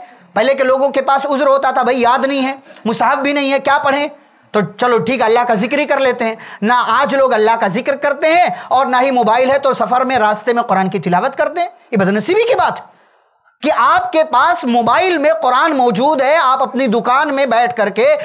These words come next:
सफर में, बस में, अपनी कार में बैठ करके आप एक जो है रुकू की तिलावत नहीं कर पा रहे, एक पेज नहीं पढ़ पा रहे हैं।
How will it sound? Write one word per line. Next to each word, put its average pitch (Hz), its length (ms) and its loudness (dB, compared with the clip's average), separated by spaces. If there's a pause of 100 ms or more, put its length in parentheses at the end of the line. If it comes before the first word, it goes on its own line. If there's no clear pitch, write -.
(140)
सफर 302 360 0
में, 285 200 0
बस 311 240 0
में, 302 120 2
अपनी 277 260 -2
कार 320 300 0
में 330 160 2
बैठ 285 220 0
करके 269 320 0
आप 294 580 0
एक 349 360 4
जो 254 140 2
है 269 180 2
रुकू 254 240 -2
की 269 120 -6
तिलावत 233 340 -2
नहीं 208 120 -6
कर 190 120 -2
पा 156 160 -4
रहे, 139 120 -10 (380)
एक 330 220 2
पेज 359 300 2
नहीं 359 180 0
पढ़ 302 160 0
पा 254 160 0
रहे 185 140 -2
हैं। 143 160 -14